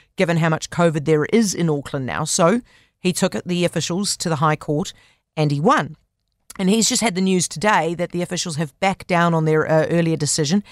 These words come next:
and they've said to him, "Fine, you can isolate at home after all." But here's the best bit about it, right? Murray is going to help other Kiwis do exactly the same and take these guys to court. He's offered to share his legal research with the guys at Grounded Kiwis.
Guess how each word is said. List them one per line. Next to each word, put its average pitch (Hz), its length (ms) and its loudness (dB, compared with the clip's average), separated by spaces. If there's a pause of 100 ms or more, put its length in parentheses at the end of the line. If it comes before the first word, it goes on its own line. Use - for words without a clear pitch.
(260)
and 160 140 0
they've 175 100 0
said 175 160 0
to 170 80 0
him, 175 60 2
"Fine, 160 800 4
you 151 140 -4
can 160 160 -10
isolate 143 480 -2
at 143 100 -8
home 151 220 0
after 135 380 -4
all." - 180 -10 (320)
But 160 120 0
here's 240 200 4
the 240 80 0
best 214 240 0
bit 170 100 -2
about 135 260 0
it, - 60 -6
right? 147 240 0 (460)
Murray 233 560 2
is 175 160 0
going 185 200 2
to 175 60 0
help 170 240 0 (120)
other 190 200 2
Kiwis 160 600 -4
do 160 160 -2
exactly 147 520 -4
the 156 80 -6
same 151 440 -2 (420)
and 175 140 0
take 151 240 -2
these 156 180 -2
guys 143 280 0
to - 80 -8
court. - 320 -8 (260)
He's 185 180 2
offered 202 300 2
to 170 80 -4
share 208 280 0
his 196 200 0
legal 180 320 0
research 165 580 0
with 170 140 -6
the 156 80 -2
guys 160 280 4
at 160 120 -8
Grounded 160 420 0
Kiwis. 160 500 -2